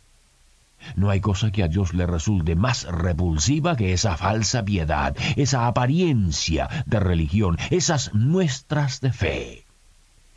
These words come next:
Es quizá la forma más denigrante de las mentiras humanas.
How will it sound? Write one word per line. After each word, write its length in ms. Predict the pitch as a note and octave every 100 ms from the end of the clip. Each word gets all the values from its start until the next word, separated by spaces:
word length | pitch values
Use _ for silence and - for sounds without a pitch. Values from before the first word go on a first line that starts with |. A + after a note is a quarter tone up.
| - C#3
Es 160 | E3+
quizá 360 | D3+ G#2 B2+ B2 F#3+
la 140 | C3 G#2
forma 360 | C3+ C#3+ C3+
más 340 | G#2 E3 D#3 B2
denigrante 840 | C3+ A#2 G2 C3 F#3+ G#3 G#3 A3
de 100 | E3+
las 200 | B2+ F#2+
mentiras 640 | G2 F#2 D#2+ D2 G#2+ B2 B2+
humanas. 640 | B2 D2+ C2 B1+ - -